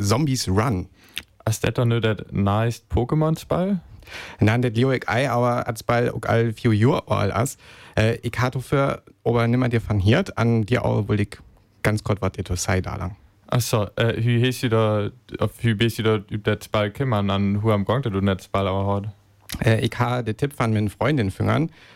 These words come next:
Speaker 1: äh, wat det Salo und den Blog lesen he, an hat he mir det einfach, äh, die Auer rekommandiert, aber ich ein Bett more Sport mage wohl, an det Spell kütt am sei,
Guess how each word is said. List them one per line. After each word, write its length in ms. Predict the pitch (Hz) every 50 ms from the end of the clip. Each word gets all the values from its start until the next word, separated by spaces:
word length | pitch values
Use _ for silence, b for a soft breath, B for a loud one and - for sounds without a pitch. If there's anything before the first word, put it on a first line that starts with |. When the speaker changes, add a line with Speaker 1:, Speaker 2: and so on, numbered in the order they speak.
| B B B
Speaker 1:
äh, 220 | - 107 110 104
wat 180 | 98 110 110 -
det 140 | 107 104 -
Salo 480 | - - 104 101 113 120 117 117 117
und 180 | 113 - 113 110
den 140 | 107 107 101
Blog 240 | 95 117 123 - 107
lesen 260 | 95 98 92 - 101
he, 400 | 90 85 87 98 110 135 165 - - _ -
an 360 | 104 107 107 110 110 101 - -
hat 180 | - 113 117
he 160 | - - 131
mir 140 | 120 123 123
det 180 | 113 110 104 - -
einfach, 340 | 117 127 120 - 110 107 117 -
äh, 140 | - - 107
die 180 | 101 120 131 -
Auer 220 | 127 127 120 110
rekommandiert, 680 | 117 113 - 131 123 120 110 117 113 110 110 107 - B B B B B B B B B
aber 300 | - - 104 110 107 -
ich 100 | - - 107
ein 80 | 101
Bett 180 | 101 110 - -
more 160 | 110 104 95
Sport 400 | - - - - - 104 98 -
mage 380 | 107 87 82 87 92 92 90 101
wohl, 280 | 101 110 135 170 - - _ -
an 380 | - 113 120 117 117 117 - -
det 180 | - 117 110 -
Spell 340 | - - 110 123 147 - - _ _
kütt 140 | - 147 143
am 100 | 135 135
sei, 340 | - - 135 131 135 135